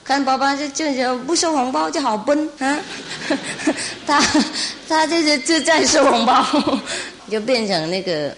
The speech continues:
不好的，就叫什么喜断啊，嗯，喜断是不是这样？就不好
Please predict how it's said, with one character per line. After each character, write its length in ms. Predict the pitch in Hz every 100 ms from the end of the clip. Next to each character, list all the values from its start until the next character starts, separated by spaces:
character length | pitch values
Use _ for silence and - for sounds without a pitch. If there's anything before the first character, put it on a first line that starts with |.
| - - - -
不 140 | 247 226
好 340 | - 127 131
的， 180 | 131 101 - - - -
就 140 | 208
叫 200 | 196 202
什 80 | 165
么 160 | 170 175 -
喜 300 | - 160 151
断 280 | - 208 180 156
啊， 160 | 135 127 - - - -
嗯， 240 | 180 220 262 -
喜 280 | - 170 156
断 360 | 196 196 190 - - -
是 80 | 196
不 80 | 196
是 140 | 202
这 100 | 190
样？ 160 | 180 131 - - - -
就 100 | -
不 160 | 240 277
好 340 | 226 139 131